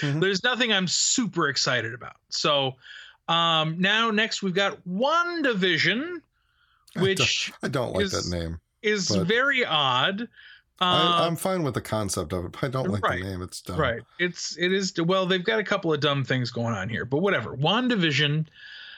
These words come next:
Speaker 2: uh, Disney Plus show. And from what I can tell, like, I haven't heard too much about this. I know that it's,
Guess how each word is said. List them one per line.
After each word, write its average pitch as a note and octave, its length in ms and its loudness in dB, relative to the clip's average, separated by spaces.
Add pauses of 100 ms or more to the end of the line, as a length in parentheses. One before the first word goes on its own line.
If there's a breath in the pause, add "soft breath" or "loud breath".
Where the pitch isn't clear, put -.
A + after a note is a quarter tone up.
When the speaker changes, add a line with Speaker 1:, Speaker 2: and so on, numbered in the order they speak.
(220 loud breath)
Speaker 2:
uh, D3 340 4
Disney D#3+ 360 0
Plus E3+ 280 0
show. D3 600 2 (580 loud breath)
And D3+ 180 -2
from F#3 200 0
what A#3 140 2
I B3 100 2
can A3+ 200 0
tell, A#3 460 2
like, G3 160 2
I G#3 140 2
haven't B3+ 160 2
heard F#3+ 360 0
too A#3 220 0
much A#3+ 220 2
about A3 320 0
this. A3+ 240 2
I E3+ 100 2
know G#3 360 2
that E3 360 2 (680 loud breath)
it's, - 640 0